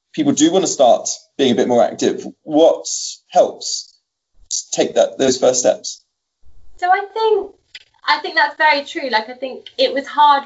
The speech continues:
Speaker 2: for me, who was already active, to get active during treatment or in recovery. And I think it's, it's important to recognise that when we say about being active during treatment and also in recovery, we know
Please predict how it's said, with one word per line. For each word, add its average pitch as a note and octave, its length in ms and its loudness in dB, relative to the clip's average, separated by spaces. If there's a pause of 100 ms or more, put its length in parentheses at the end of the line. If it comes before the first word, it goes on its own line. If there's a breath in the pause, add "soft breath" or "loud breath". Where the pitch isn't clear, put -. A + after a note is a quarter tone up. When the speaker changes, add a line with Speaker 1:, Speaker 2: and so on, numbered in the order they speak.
Speaker 2:
for C4 80 -8
me, B3+ 580 -2
who A3+ 120 -4
was G#3+ 140 -2
already G#3 260 0
active, F3+ 500 -8 (180)
to A3 100 -10
get G#3 160 -4
active F3 440 -6
during F#3 320 -4
treatment F3+ 480 -10
or E3+ 160 -6
in F3 60 -8
recovery. - 600 -10
And G#3+ 80 -4
I A3 60 -2
think C4+ 240 -2
it's, - 160 -4
it's A#3+ 420 -4
important C#4+ 580 -4
to C4 80 -16
recognise G#3 680 -4 (100)
that - 220 -2 (420)
when C4 220 0
we D4 160 -10
say B3 200 0
about A3+ 280 0
being A3 260 -4
active - 400 -10
during G3 480 -4
treatment E3+ 540 -14 (320)
and G3 100 -2
also G3 200 -12
in F#3+ 40 -10
recovery, F#3 300 -14
we G#3 180 -12
know A3+ 320 0